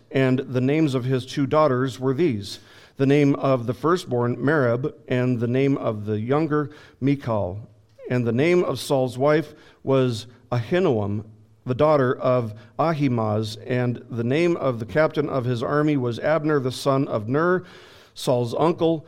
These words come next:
Kish was the father of Saul, and Ner, the father of Abner, was the son of Abiel.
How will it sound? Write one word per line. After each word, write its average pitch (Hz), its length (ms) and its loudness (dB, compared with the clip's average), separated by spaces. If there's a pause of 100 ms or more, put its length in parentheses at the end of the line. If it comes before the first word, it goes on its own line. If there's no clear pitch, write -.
(140)
Kish - 420 2
was 127 280 -2
the 123 80 -4
father 151 380 2
of - 200 -6
Saul, 147 360 2
and 123 240 0
Ner, 143 280 4
the 123 120 -4
father 131 400 2
of 120 200 -4
Abner, 131 480 0
was 120 400 -2
the 120 80 -4
son 120 460 -2
of 110 240 -2
Abiel. 107 600 -2